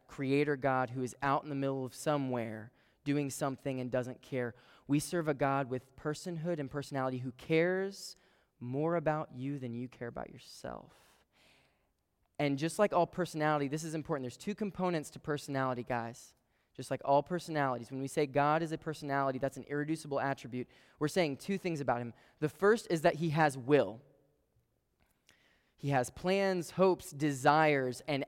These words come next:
acts of his own free will outside of your control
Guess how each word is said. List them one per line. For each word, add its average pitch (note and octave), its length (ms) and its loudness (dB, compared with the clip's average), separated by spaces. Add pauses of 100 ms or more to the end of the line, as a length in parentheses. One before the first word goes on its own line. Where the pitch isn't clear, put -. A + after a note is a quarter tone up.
(140)
acts - 720 -2 (500)
of C3+ 140 0
his B2 220 -2 (180)
own F#3+ 840 4
free D3+ 800 0 (140)
will A#2+ 580 2 (400)
outside D3 460 4
of D3 80 -2
your D#3+ 120 -2
control D#3 720 -4